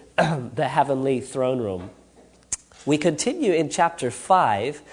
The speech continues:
and I want you to take notice of what happens um,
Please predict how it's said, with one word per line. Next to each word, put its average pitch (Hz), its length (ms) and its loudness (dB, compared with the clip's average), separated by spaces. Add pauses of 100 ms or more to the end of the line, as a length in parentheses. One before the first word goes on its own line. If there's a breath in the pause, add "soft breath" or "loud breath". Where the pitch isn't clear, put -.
(320 loud breath)
and 151 100 4
I 147 40 6
want 196 240 2
you 269 60 -4
to 233 60 0
take 175 220 -6
notice 165 320 2
of 120 120 -4
what 190 180 0
happens 120 920 -4 (380 loud breath)
um, 135 380 8